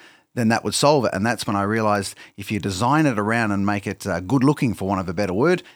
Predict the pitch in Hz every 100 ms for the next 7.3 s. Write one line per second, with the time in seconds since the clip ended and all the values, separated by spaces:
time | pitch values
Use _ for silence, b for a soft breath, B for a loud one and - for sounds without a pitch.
0 | B 247 220 - 104 113 98 110 110 -
1 | b - 131 185 - 98 101 101 - _
2 | - 113 98 104 - 113 92 80 - 107
3 | 110 92 117 123 98 101 90 - - 90
4 | 98 135 - 107 110 101 - b b 101
5 | 98 107 117 127 147 - 160 90 - -
6 | 95 98 113 117 139 131 127 - 131 135
7 | 127 101 92